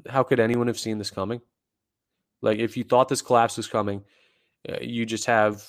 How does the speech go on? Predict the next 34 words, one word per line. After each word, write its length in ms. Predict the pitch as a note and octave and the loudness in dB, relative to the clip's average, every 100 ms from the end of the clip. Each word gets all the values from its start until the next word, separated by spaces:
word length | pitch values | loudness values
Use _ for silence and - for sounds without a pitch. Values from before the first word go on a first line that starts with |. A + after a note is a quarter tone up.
| - | -6
a 100 | A2 | -4
black 340 | G#2 G#2+ G#2 | 0 0 0
cloud 240 | - G2 F2+ | 0 0 0
hanging 300 | F2+ F2 E2+ | -6 -10 -12
over 180 | D#2+ - | -16 -18
your 100 | - | -14
head. 200 | F2 - _ _ _ | -14 -14 _ _ _
Guess 200 | A#2+ A2+ | 0 2
what, 160 | A#2+ - | 0 0
though? 220 | F2+ - _ _ _ | -6 -6 _ _ _
Next 280 | A2+ A2 - | -2 0 0
year, 220 | D3 D3+ _ _ _ | -2 -2 _ _ _
I'm 140 | G#2+ | -6
gonna 60 | A2+ | -2
be 100 | A2 | 2
with 180 | G#2+ B2 | 2 0
you. 140 | A2+ A2+ _ _ _ _ _ _ _ _ _ _ - | -6 -10 _ _ _ _ _ _ _ _ _ _ -4
I 100 | G#2+ | 0
don't 120 | C3 | 2
know 60 | A2 | 2
how 100 | G2 | 0
I 80 | |
can 140 | F#2+ F2+ | -4 -6
talk 220 | F#2 F#2+ | -4 -4
someone 280 | - F#2+ F#2 | -6 -10 -8
to, 300 | G2 F2+ F2+ | -6 -8 -8
into 320 | G2+ F#2+ G2+ F#2+ | -10 -8 -10 -10
believing 420 | F#2+ F#2+ F#2+ F#2+ | -8 -6 -4 -6
in 80 | F#2 | -6
this 160 | - | -6
organization 640 | F#2+ F2+ F2 F2+ F2 - | -6 -4 -8 -8 -8 -10
again. 260 | F2+ F#2 F#2 - _ _ _ | -8 -8 -10 -16 _ _ _
New 120 | B2+ | 2
players, 500 | A#2+ A2+ B2 A2+ - | 8 8 8 4 -4